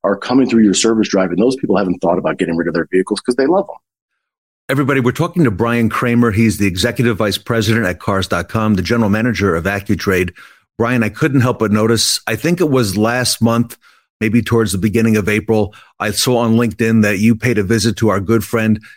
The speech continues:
Speaker 2: in Saint Augustine, Florida, Ed Roberts, and you were at the dealership. Talk to me about,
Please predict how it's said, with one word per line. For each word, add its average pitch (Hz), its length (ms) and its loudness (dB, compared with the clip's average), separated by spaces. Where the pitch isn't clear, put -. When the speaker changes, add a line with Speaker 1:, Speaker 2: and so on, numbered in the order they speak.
Speaker 2:
in 101 140 2
Saint 110 260 0
Augustine, 110 500 0
Florida, 107 440 0
Ed 101 200 -2
Roberts, 110 400 0
and 107 100 2
you 110 80 4
were 107 140 4
at 107 120 -4
the 95 80 -8
dealership. 110 520 2
Talk 185 240 -2
to 214 60 -2
me 185 160 0
about, 120 340 -2